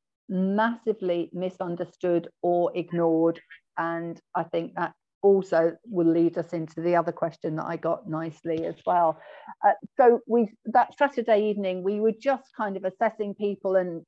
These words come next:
how good they were with their skills at the mechanic.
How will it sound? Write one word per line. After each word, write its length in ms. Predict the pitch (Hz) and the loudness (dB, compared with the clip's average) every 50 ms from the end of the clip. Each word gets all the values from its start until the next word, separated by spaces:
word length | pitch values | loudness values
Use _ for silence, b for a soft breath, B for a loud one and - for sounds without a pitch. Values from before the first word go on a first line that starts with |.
| - - | -14 -6
how 160 | 208 202 196 | -2 -2 -2
good 180 | 185 - 196 185 - | 0 -2 -2 -2 -2
they 140 | 175 180 | -4 -4
were 340 | 180 175 185 180 175 175 175 | -2 0 0 0 0 -2 -2
with 180 | 175 180 180 - | -4 -6 -8 -6
their 200 | 185 180 180 170 - _ _ | -6 -6 -6 -8 -10 _ _
skills 380 | - 185 175 180 175 175 170 - _ _ - | -4 -2 -2 -2 -2 -6 -8 -10 _ _ -16
at 240 | 180 175 175 170 165 - _ _ _ _ - | -14 -12 -12 -12 -14 -16 _ _ _ _ -10
the 160 | 180 175 165 | -8 -6 -6
mechanic. 540 | 170 160 - - 262 262 240 240 247 240 | -6 -8 -6 -4 -2 -2 0 -2 -2 -6